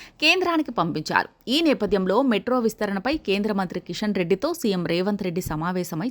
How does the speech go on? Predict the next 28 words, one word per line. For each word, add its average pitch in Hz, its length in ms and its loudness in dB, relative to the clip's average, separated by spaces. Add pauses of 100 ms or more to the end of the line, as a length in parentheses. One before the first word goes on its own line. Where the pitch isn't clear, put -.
(100)
చర్చించారు. - 520 -6 (560)
ఢిల్లీ 330 280 6 (100)
పర్యటనలో 226 560 2
ఉన్న 196 280 0
సీఎం 196 320 0
రేవంత్ 196 340 0
రెడ్డి 175 160 -2 (100)
కిషన్ 208 340 -4
రెడ్డిని 170 240 0 (100)
కలిసి 170 280 0 (520)
రీజనల్ 349 520 4
రింగ్ 208 240 0
రోడ్డు, 214 300 4 (120)
హైదరాబాద్ 269 520 2
మెట్రో 214 340 -2
ఫేజ్ 190 280 0
టూ, 381 100 -2 (360)
మూసీ 339 380 6 (120)
పునరుజ్జీవం, 226 680 2 (200)
హైదరాబాద్, 262 480 4 (180)
వరంగల్ 226 380 2
నగరాల్లో 208 500 2 (480)
సీవరేజీ, 311 600 4 (320)
అండర్ 247 300 4
గ్రౌండ్ 240 320 2
డ్రైనేజీ 220 460 2 (100)
ప్లాన్, 196 260 2 (300)
సింగరేణి 277 480 2